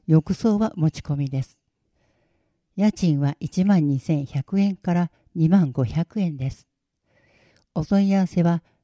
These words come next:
建設水道課までお願いします。歴史民俗資料館、飯島神社のスタッフを募集します。業務内容は、受付、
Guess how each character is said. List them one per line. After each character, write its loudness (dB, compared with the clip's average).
建 4
設 0
水 2
道 6
課 0
ま 4
で 2
お -8
願 -2
い -8
し -14
ま -4
す。 -16
歴 4
史 0
民 0
俗 0
資 -4
料 2
館、 -10
飯 2
島 -2
神 -6
社 -2
の -4
ス -20
タ 0
ッ -2
フ -8
を -2
募 -4
集 -8
し -14
ま -4
す。 -18
業 2
務 -2
内 -2
容 -2
は、 -6
受 0
付、 -8